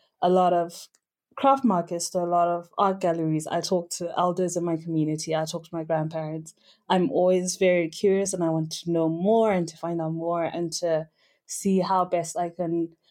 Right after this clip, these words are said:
explore different ideas. So that is what that means <laughs> in, in, in its full realm. It's a very short statement, but it's very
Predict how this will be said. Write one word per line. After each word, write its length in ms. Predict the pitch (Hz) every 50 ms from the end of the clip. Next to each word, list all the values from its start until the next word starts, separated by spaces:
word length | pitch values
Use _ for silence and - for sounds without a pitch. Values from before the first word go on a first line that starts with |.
| _ _ -
explore 400 | 151 180 - - - 190 185 180
different 320 | 175 185 175 - 185 175 170
ideas. 580 | 170 165 175 170 156 139 165 175 180 175 - - -
So 460 | - - - 190 185 180 175 175 175 - _ _ _ _ _ _
that 160 | 226 233 269 320
is 200 | 339 302 240 214
what 300 | 202 196 190 190 190 -
that 200 | 180 143 - -
means 540 | 175 175 170 156 156 143 165 165 - - - - -
<laughs> 140 | - - -
in, 360 | 214 208 190 190 185 180 190 - _ _ - - _ _ -
in, 400 | 202 196 196 190 190 185 190 -
in 180 | 220 202 196 196
its 240 | 196 190 196 190 -
full 760 | - - - _ - 220 214 208 202 202 196 196 185 165 - - -
realm. 640 | - 190 185 170 160 147 110 110 156 175 190 196 - _ _ _ _ _ _
It's 380 | - 208 190 190 - - - - -
a 100 | 214 202
very 340 | 190 196 208 202 202 208 214
short 340 | 208 - - 202 190 190 -
statement, 600 | - - 196 180 185 196 202 214 226 226 226 -
but 160 | 185 175 180
it's 220 | 175 175 180 -
very 260 | - 180 175 170 170